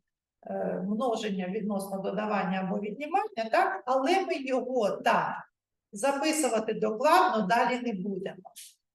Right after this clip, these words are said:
Чому? Бо далі в нас дуже часто будуть такі вправи, де дев'ять а мінус чотири а. Уявляємо собі, що А — це якийсь у нас йожик.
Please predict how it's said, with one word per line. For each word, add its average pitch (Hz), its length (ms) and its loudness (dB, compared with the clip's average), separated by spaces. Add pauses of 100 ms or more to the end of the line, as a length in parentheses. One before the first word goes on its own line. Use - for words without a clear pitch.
(180)
Чому? 277 680 0 (140)
Бо 202 520 0 (140)
далі 359 460 6
в - 40 2
нас 202 300 0
дуже - 260 -4
часто 220 520 4
будуть 214 300 -2
такі 202 440 -4
вправи, 233 540 4
де 202 340 -2 (140)
дев'ять 247 520 2
а 311 300 0
мінус 240 240 -4
чотири 240 460 0
а. 170 200 -2 (720)
Уявляємо 285 640 6
собі, 190 380 -2
що - 220 0 (220)
А — 294 280 8 (280)
це 262 180 0
якийсь 269 520 0
у 196 40 0
нас 233 380 2 (140)
йожик. 220 480 2